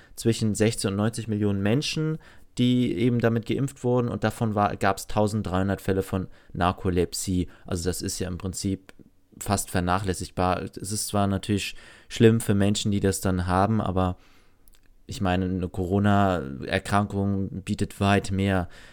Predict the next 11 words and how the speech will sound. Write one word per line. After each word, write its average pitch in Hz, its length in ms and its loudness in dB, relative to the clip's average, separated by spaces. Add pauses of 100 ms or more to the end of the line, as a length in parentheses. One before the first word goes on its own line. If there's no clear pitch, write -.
(160)
äh, 92 100 0
Risiken. 90 840 0 (460)
Vor - 180 2
allem 120 240 6
Kinder 127 240 2
und 101 140 0
Jugendliche 135 500 0
waren 117 180 0
eben 120 300 0
davon 107 300 0
betroffen. 110 760 -2